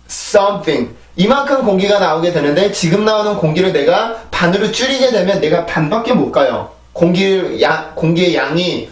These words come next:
혹은 공기의 힘이 반밖에 안 나온다면 내가 여기밖에 못 뛴단 말이에요. 그러니까 내가 강세까지 내가 공기를 많이 내면 강세를 정확히 할 수 있는 거고, 공기를 적게 내면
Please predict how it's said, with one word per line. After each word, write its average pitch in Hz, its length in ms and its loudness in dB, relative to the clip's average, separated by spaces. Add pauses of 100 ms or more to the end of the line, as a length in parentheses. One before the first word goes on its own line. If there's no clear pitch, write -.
혹은 208 280 2 (240)
공기의 208 520 2
힘이 254 580 -2 (360)
반밖에 226 480 2
안 156 220 -2
나온다면 170 500 0
내가 147 240 2
여기밖에 196 500 2
못 120 180 -2
뛴단 123 280 0
말이에요. 107 380 -2 (200)
그러니까 151 520 2 (240)
내가 156 260 0
강세까지 185 960 -2 (320)
내가 226 260 4
공기를 208 360 2
많이 190 260 0
내면 175 340 0
강세를 196 480 0
정확히 160 420 0
할 175 100 0
수 170 140 -4
있는 135 200 -2
거고, 139 380 0 (200)
공기를 190 440 2
적게 226 360 0
내면 220 520 0